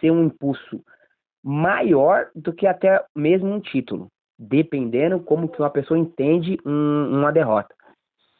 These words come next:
E, e aí a gente, a gente, eu também observei,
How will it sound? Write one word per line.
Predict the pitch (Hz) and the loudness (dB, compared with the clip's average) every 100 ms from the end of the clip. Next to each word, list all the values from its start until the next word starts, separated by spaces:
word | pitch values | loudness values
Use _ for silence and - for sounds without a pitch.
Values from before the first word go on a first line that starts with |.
| _ _ | _ _
E, | 131 135 135 135 135 135 131 131 123 - _ - | 0 4 6 6 6 6 6 6 4 0 _ -2
e | 131 | 2
aí | 147 196 | 4 4
a | |
gente, | 170 175 165 - | 2 -2 -4 0
a | 120 113 | 0 2
gente, | 151 - | -2 0
eu | 135 151 | 2 2
também | - 113 151 | 0 -2 0
observei, | 139 131 123 110 107 135 196 | 0 -2 -2 -2 0 0 -2